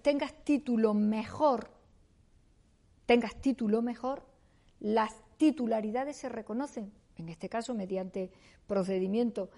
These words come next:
evidentemente, de pleito en los tribunales. Tú no puedes retroactivamente decir, "Todos los bienes que se han inmatriculado a día de hoy, eh, quedan, eh, al margen de la titularidad de la Iglesia Católica". No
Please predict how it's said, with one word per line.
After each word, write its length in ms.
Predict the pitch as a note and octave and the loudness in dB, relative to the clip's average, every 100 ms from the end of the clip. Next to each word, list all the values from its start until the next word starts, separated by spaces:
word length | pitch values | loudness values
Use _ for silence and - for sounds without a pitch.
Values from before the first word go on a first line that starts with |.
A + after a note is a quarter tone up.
| - - | -16 -2
evidentemente, 760 | G3+ G3 G#3 G#3 A3 B3 A3 | 2 2 2 0 0 2 2
de 140 | F#3+ F#3 | 0 0
pleito 500 | C4+ D4 C#4 E4 - | 0 0 -2 -8 -6
en 100 | A#3 | -6
los 140 | G#3 - | -6 -8
tribunales. 500 | G3+ F3+ F3 E3+ - _ _ - | -8 -8 -10 -14 -20 _ _ -2
Tú 180 | D4+ | 2
no 340 | C#4 B3 E4 - | 4 2 0 -2
puedes 680 | B3+ D4+ G4+ C#4+ F3+ - - | -2 0 -2 -6 -10 -12 -8
retroactivamente 1120 | G#3+ A3 G#3+ G#3 F#3+ - C#4+ C#4 B3+ C#4+ C#4 | -4 -2 -2 -6 -8 -4 0 2 0 -2 -2
decir, 340 | A#3+ - D4+ - _ _ | -4 -4 -6 -8 _ _
"Todos 300 | D#4+ E4 E4+ | 4 4 2
los 180 | D4+ A3+ | -4 -2
bienes 320 | A3+ G#3+ G#3 | -2 -2 -4
que 100 | G#3 | -8
se 120 | A3+ | -6
han 100 | C4 | -4
inmatriculado 680 | C#4 C4 B3+ B3 B3+ C#4+ E4 - - - | -2 -4 -6 -8 -4 -4 -4 -8 -20 -14
a 160 | - G#3 | -2 0
día 280 | B3+ A#3 - | 4 4 4
de 220 | G3+ B3 | 4 4
hoy, 160 | D#4 G4+ G4+ - - _ - | 6 2 -2 -8 -20 _ -2
eh, 400 | G#3+ G3+ - - - | 0 0 -6 -20 6
quedan, 360 | C4 C4 D#4+ E4+ - - | 8 8 2 -4 -14 -4
eh, 600 | A#3 A3 G#3 G3+ G3 - - | 2 2 2 0 -2 -4 0
al 160 | G#3+ | 2
margen 400 | A3+ C#4 E4 D4 | 4 2 0 0
de 120 | A#3+ | 2
la 140 | B3+ C4 | 2 0
titularidad 600 | C4 A#3 A3+ G#3 G#3 A#3+ | -2 -2 -2 -2 -2 -2
de 80 | B3+ | -2
la 60 | |
Iglesia 300 | G#3+ G#3+ G#3+ | -4 -6 -8
Católica". 480 | G#3 G3 F#3 F3+ G3 _ _ - | -14 -12 -12 -14 -16 _ _ -2
No 400 | A#3 B3+ C4+ | 2 4 2